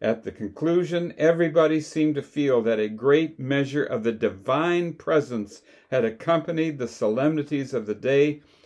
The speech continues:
and with their hearts much comforted and strengthened for every duty, the enormous crowd retired at, by nine at night." That was only the beginning,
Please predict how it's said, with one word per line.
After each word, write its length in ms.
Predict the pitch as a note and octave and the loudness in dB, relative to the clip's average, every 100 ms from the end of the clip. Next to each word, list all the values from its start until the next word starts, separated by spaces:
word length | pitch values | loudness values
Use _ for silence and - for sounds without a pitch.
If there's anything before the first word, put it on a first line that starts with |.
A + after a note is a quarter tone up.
| _ - | _ -6
and 220 | A2 A2 | -2 2
with 220 | C3+ C#3+ | 2 4
their 180 | B2+ G#2+ | 2 2
hearts 500 | - D3 D#3 D#3 - | 2 4 6 4 -4
much 380 | A2+ D3 E3 - | 0 2 0 -2
comforted 580 | D#3+ D3+ D3 G#2+ F#2 - | -2 -2 -2 -4 -4 -4
and 200 | A2 G#2+ | -6 -6
strengthened 580 | - C#3+ C#3+ C#3+ C#3+ C3+ | -4 0 0 0 -4 -2
for 180 | A#2 - | -6 0
every 380 | D3 E3 E3+ | 2 2 0
duty, 480 | D3 C3 A2 G#2 G#2 _ _ - | -2 -2 -2 -2 -4 _ _ -12
the 320 | A2 B2+ B2 | -8 -6 -4
enormous 720 | B2 B2+ D3+ D#3+ D#3 C#3+ C#3 | -4 0 2 4 2 0 -4
crowd 520 | - - C#3 B2 A2 A2+ | -14 -2 2 4 2 -2
retired 720 | A2+ A#2 - C3 A#2+ G2 F#2 _ _ _ - | -8 -8 -4 0 2 0 -4 _ _ _ -4
at, 240 | A2+ - | -2 0
by 180 | A2+ A2 | -2 -2
nine 540 | G#2 A2+ A#2 A#2 A2 - | -2 -2 -2 -2 -4 -4
at 260 | G2 - | -6 -4
night." 480 | A2 A2 G2 E2 - _ _ _ _ _ _ _ _ _ _ _ - - _ _ - - _ _ | -4 -4 -4 -6 -16 _ _ _ _ _ _ _ _ _ _ _ -20 -20 _ _ -20 -20 _ _
That 360 | A2 B2 D3+ D#3 | -6 2 2 2
was 200 | C#3 C3+ - | 0 -2 0
only 360 | C#3+ D3 B2+ | 4 4 4
the 140 | A2 G#2 | 0 0
beginning, 640 | G#2+ G#2+ C3 G#2 F2 | -2 -2 -2 -2 -4